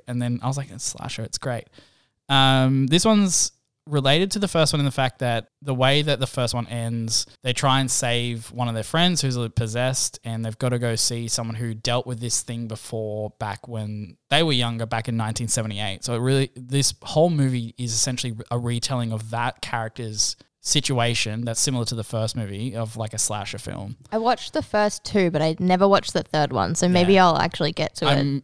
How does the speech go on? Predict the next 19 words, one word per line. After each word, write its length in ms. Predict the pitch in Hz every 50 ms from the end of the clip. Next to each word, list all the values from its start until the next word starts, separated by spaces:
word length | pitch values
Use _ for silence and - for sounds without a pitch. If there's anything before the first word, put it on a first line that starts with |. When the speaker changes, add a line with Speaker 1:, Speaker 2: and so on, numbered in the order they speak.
| _ -
Speaker 1:
now, 180 | 147 143 143 143
well, 120 | 135 135 135
now 180 | 143 143 143
I'm 100 | 139 135
up 140 | 127 - -
to 120 | - 135 120
it 60 | 110
as 40 | -
Speaker 2:
Yeah. 140 | 180 156 120
Speaker 1:
well. 160 | 113 110 110
I'm 120 | 113 120
gonna 140 | 123 120 117
watch 240 | 113 113 110 - -
the 60 | 117
third 260 | - - 113 110 104
one. 320 | 107 104 101 107 110 113 110 - - -
Um, 320 | 135 131 131 127 131 131
it 80 | 151 147
stars 640 | - - 190 185 190 185 185 185 180 160 - -